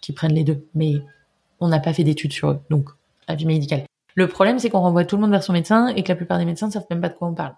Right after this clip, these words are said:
Juste, voilà, je préfère quand même le préciser. Et étant donné qu'il n'y avait pas de formation au système endocannabinoïde pendant les études de médecine,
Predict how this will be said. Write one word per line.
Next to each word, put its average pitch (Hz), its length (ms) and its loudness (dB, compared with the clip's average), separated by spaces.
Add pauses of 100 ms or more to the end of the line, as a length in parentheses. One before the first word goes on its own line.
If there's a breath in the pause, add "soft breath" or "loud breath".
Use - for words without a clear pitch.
Juste, 175 220 -6 (120)
voilà, 175 180 -2 (100)
je - 80 -20
préfère 175 260 0
quand 240 100 2
même 220 100 6
le 240 100 4
préciser. 196 540 2 (320 loud breath)
Et 196 80 2
étant 202 180 2
donné 220 220 2
qu'il 220 100 -2
n'y 175 60 2
avait 170 100 -4
pas 214 140 0
de 202 80 0
formation 202 600 -2
au - 20 2
système 180 320 0
endocannabinoïde 175 720 2
pendant 156 220 0
les 151 140 2
études - 220 -8
de 170 60 -4
médecine, 240 480 0